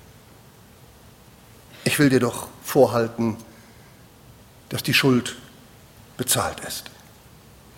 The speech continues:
Und da kommen wir zum zweiten und dritten Punkt, die fasse ich zusammen. Zweiter und dritte hat. Und euch,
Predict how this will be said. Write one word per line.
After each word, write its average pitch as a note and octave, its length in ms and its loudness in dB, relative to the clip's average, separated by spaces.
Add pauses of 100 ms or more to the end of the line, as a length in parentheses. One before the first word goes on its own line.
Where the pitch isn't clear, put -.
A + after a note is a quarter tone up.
(460)
Und B2+ 100 0
da F3 80 4
kommen F#3 260 2
wir D#3+ 240 4
zum D3 320 2 (600)
zweiten D3+ 600 2 (520)
und C#3 140 2
dritten C3 360 0 (1400)
Punkt, - 520 2
die B2+ 320 -2
fasse D#3 260 0
ich - 140 -12
zusammen. D3+ 520 0 (1800)
Zweiter D#3 420 4
und C3+ 160 -2
dritte C#3+ 320 0 (140)
hat. - 360 -2 (3000)
Und E3 180 4
euch, G3+ 560 2